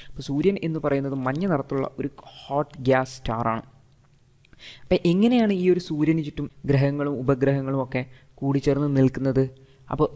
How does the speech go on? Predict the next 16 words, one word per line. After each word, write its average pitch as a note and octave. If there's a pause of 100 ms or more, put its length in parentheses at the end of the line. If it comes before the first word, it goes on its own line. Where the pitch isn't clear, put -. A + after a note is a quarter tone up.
ഇത് E3+ (380)
സൂര്യൻ്റെ C#3 (280)
ഗ്രാവിറ്റി C3 (120)
അല്ലെങ്കിൽ C3+
ഗുരുത്വാകർഷണം C3+
മൂലമാണ്. C3 (460)
It - (180)
gravity D#3
of -
the D#3 (880)
sun C#3 (140)
holds C#3+
the A#2 (140)
solar C3+ (100)
system C#3+ (120)
together C3